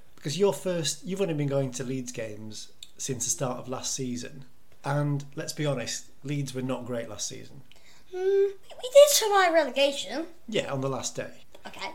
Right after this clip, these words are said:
Speaker 1: But you've never seen a performance like that, have you?
Speaker 2: And this is the f-, the first time Leeds have been third in, uh,
Speaker 1: In twenty years.
Speaker 2: in twenty
Speaker 1: Yeah.
Speaker 2: years.
Speaker 1: The first time Leeds have been third or in the top three of the Premier League for twenty years.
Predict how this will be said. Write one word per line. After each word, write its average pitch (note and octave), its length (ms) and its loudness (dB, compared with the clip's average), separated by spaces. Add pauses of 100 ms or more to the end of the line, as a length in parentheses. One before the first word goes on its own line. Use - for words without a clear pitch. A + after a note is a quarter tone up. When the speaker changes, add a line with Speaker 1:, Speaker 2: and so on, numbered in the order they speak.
Speaker 1:
But E3+ 120 -2
you've E3 180 2
never F3+ 340 2
seen C3+ 440 2
a - 20 -10
performance A#2 500 -8
like A#2 180 -6
that, A2 180 -6
have G#2 180 -12
you? G#2 140 -12 (720)
Speaker 2:
And B3+ 260 -4
this C#4 180 2
is C#4+ 140 -4
the C4+ 80 0
f-, B3 120 -10 (540)
the A#3 60 -12
first F4 400 -2
time A#3+ 520 -6 (340)
Leeds C#4+ 280 -4
have C#4+ 100 -4
been C#4 180 -2
third B3 500 2
in, A#3 580 -4
uh, A3 220 -14 (240)
Speaker 1:
In C#3+ 160 0
twenty C#3 340 -2
years. A#2 520 -4
Speaker 2:
in G#3+ 80 -10
twenty F#4 360 6
Speaker 1:
Yeah. F#4 360 8
Speaker 2:
years. - 340 -2
Speaker 1:
The C#3+ 80 -8
first E3 380 0
time C#3+ 260 2
Leeds C#3 220 0
have B2+ 80 -4
been B2 100 -2
third C#3+ 500 0
or D3 100 -4
in C#3 60 0
the B2+ 60 -6
top - 240 -10
three D3 220 -4
of C3+ 60 2
the B2 60 -2
Premier B2 260 -6
League A2 180 -10
for - 80 -16
twenty A#2+ 420 -8
years. A2 440 -12